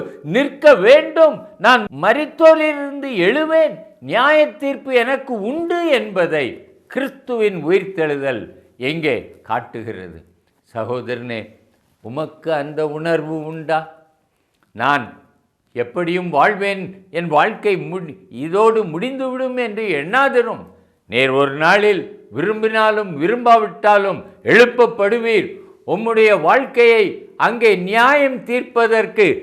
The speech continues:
இயேசு கிறிஸ்து நியாயாசனத்தில் இருப்பார். உம்மை குறித்த ஒரு நியாய தீர்ப்பு எழுதின புஸ்தகத்தை திறப்பார். அதில் எழுதினபடி நீர் நியாய தீர்ப்படைந்து விசுவாசியானால்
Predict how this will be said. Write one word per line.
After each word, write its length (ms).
இயேசு 400
கிறிஸ்து 440
நியாயாசனத்தில் 1200
இருப்பார். 560
உம்மை 300
குறித்த 500
ஒரு 200
நியாய 280
தீர்ப்பு 320
எழுதின 360
புஸ்தகத்தை 800
திறப்பார். 580
அதில் 400
எழுதினபடி 840
நீர் 320
நியாய 300
தீர்ப்படைந்து 800
விசுவாசியானால் 1300